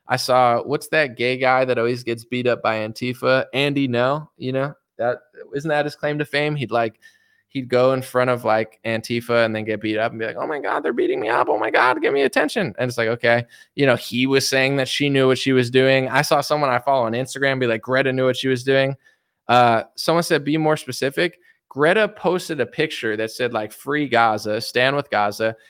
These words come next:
And she was next to Jewish liberals that said, like, "Jews for Palestine," right? So she's literally standing next to Jewish people. And she had a stuffed animal octopus in the background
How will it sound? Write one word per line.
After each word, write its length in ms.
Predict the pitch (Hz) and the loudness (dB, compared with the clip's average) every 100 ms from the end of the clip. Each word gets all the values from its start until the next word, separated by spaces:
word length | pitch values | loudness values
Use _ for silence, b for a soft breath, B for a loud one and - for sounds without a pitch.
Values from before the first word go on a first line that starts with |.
| b | b
And 120 | - 156 | -6 -2
she 140 | 170 | 0
was 200 | 170 156 | 0 0
next 320 | 156 180 - | 0 0 -2
to 280 | - 160 143 | 0 2 0
Jewish 680 | 123 127 151 156 143 - - _ _ | -2 -2 2 2 2 -4 -12 _ _
liberals 640 | - 135 170 117 101 131 - | -6 0 0 0 -2 -4 -2
that 180 | 117 | -4
said, 260 | - 131 123 | 0 -2 0
like, 240 | 117 110 | 0 -2
"Jews 400 | 107 131 151 156 | -4 0 0 0
for 160 | - 135 | -2 -2
Palestine," 800 | 151 147 104 104 101 104 139 160 | 4 4 4 0 -4 -4 -4 -2
right? 260 | 120 139 151 | 2 2 0
So 120 | - | -6
she's 300 | - 175 156 | -6 -6 -4
literally 340 | 208 233 208 | -4 -4 -4
standing 520 | 165 - 160 175 151 127 | -6 -2 0 0 0 0
next 240 | 139 - | -2 -4
to 80 | 120 | -10
Jewish 320 | 120 127 107 | -4 -2 -2
people. 420 | 104 101 107 120 b b b b | -8 -10 -6 -6 b b b b
And 140 | 135 151 | -4 -2
she 160 | - 175 | 0 0
had 220 | 185 180 | 2 2
a 220 | 160 117 - - | 2 0 -6 -14
stuffed 400 | - 156 175 156 | -2 0 0 2
animal 720 | 160 170 165 - 143 143 - | 0 0 -4 -4 -2 -2 -2
octopus 600 | 139 185 196 123 127 127 | 0 0 -2 -8 -6 -6
in 60 | 123 | -6
the 60 | 110 | 0
background 720 | 123 170 - 113 110 110 | 2 2 2 0 0 -4